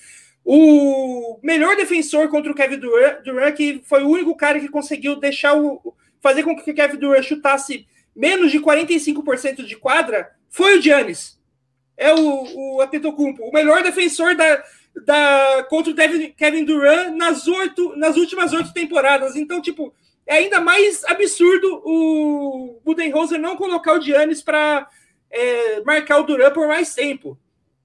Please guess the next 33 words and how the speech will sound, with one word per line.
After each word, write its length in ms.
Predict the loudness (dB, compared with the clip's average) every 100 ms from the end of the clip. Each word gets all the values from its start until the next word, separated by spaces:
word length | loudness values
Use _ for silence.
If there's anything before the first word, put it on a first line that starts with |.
| _
Então, 500 | -10 0 0 0 -6 -12 -12
é, 300 | -10 -6 -4
esse 180 | -2 -4
é 40 |
um, 280 | -4 -6 -2
é, 760 | 2 4 6 4 0 -4 -6 -10 _ _ -10
é 160 | -4 -4
um, 580 | -2 -2 -4 -8 -10
um 60 | -8
problema 420 | 2 2 4 2
que 420 | 2 2 0 -2
não, 240 | 0 0 0
que 140 | -2
não 240 | 0 0 0
me 80 |
fe-, 180 | -2 -2 -4 _
é, 80 | 2
aliás, 280 | 2 2 0
esse 140 | -2 -4
é 40 |
um 80 | -4
dos 140 | -4
motivos 500 | -4 0 0 0 -4
que 100 | -6
desde 360 | -4 -2 -2 -2
o 40 |
começo 400 | -2 0 0 -2
da, 600 | -4 -2 -2 -2 -2 -4
dos 200 | -8 -10
playoffs 580 | -2 0 2 0 -2 -2
eu 160 | 0 0
não 180 | 0 0
tenho 420 | 0 2 0